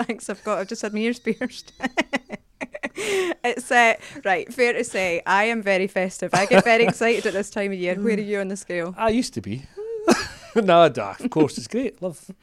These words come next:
Speaker 2: love Christmas.
Speaker 1: Mm. Are you there yet?
Speaker 2: No.
Speaker 1: No. <laughs>
Speaker 2: Uh,
Speaker 1: Takes a bit.
Speaker 2: Nah, it's, it is good. It's good fun. It's, um, it, it used to be, like,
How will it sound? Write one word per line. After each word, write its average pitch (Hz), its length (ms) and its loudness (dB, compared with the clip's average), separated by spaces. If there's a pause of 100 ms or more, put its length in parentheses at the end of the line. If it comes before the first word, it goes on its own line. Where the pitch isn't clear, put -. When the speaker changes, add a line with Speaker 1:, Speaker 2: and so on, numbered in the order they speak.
Speaker 2:
love 170 180 -10
Christmas. - 400 -18 (160)
Speaker 1:
Mm. 175 220 -14
Are - 340 -18
you 175 80 -6
there 190 180 -2
yet? 160 220 -8 (480)
Speaker 2:
No. - 460 -18
Speaker 1:
No. 226 160 2 (480)
<laughs> - 500 -20
Speaker 2:
Uh, 151 640 -4
Speaker 1:
Takes 202 280 -6
a 175 40 -10
bit. 156 180 -10 (420)
Speaker 2:
Nah, 85 220 -10
it's, 104 260 -12
it - 40 -6 (160)
is 175 140 2
good. - 300 -18
It's 143 180 -6
good 120 180 -8
fun. 98 200 -12
It's, - 240 -14
um, 104 540 -12 (460)
it, - 360 -10
it 151 160 -16 (160)
used 170 220 -4
to 147 60 -4
be, 113 380 -6 (640)
like, - 160 -14